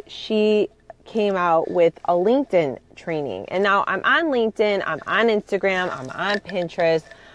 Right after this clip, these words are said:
I don't even understand Twitter. Like, I just, I can't. Um, Instagram, I feel like you need a P H D to understand fricking Instagram. And, like,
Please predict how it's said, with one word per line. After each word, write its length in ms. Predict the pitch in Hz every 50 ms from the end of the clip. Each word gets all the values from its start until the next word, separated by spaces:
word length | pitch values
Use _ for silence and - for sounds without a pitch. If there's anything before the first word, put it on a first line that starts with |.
| - - - _
I 120 | - 180 170
don't 300 | - - 202 214 220 220
even 180 | 220 226 226
understand 560 | 208 - 196 202 202 196 - - 190 190 180 180
Twitter. 520 | - - 185 170 165 165 165 160 160 139 -
Like, 260 | 165 170 156 156 - -
I 80 | - 165
just, 300 | 156 165 170 170 - - -
I 80 | 175 170
can't. 460 | - - - 185 175 160 160 - - - - - - - - - _ _
Um, 280 | - 180 180 175 175 - -
Instagram, 680 | 208 233 233 - - 240 226 220 214 220 214 202 208 -
I 120 | - 185
feel 200 | 190 - 226 202
like 200 | 190 190 185 -
you 80 | 202 190
need 200 | 196 190 180 180
a 40 | 175
P 260 | - - 202 196 190
H 200 | 180 180 - -
D 220 | - 190 190 180
to 120 | 175 - -
understand 540 | 175 175 175 170 - - 185 175 160 -
fricking 380 | - 185 175 - 180 165 160 -
Instagram. 680 | 160 160 - - - 165 - 160 160 160 156 156 156 -
And, 160 | - 165 165 160
like, 280 | 151 151 156 - -